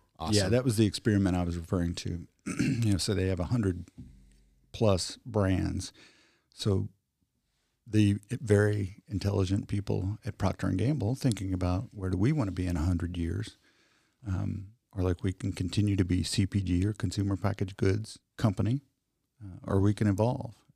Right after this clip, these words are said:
Speaker 1: and we can be both C P G and a service company, and the service being the franchise, um,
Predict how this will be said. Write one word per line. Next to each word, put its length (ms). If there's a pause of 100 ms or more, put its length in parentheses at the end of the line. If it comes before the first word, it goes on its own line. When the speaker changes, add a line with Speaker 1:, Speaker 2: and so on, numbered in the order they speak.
Speaker 1:
and 120
we 100
can 140
be 220
both 340
C 240
P 160
G 260
and 140
a 60
service 520 (240)
company, 400 (240)
and 80
the 80
service 320
being 320
the 140
franchise, 580 (800)
um, 400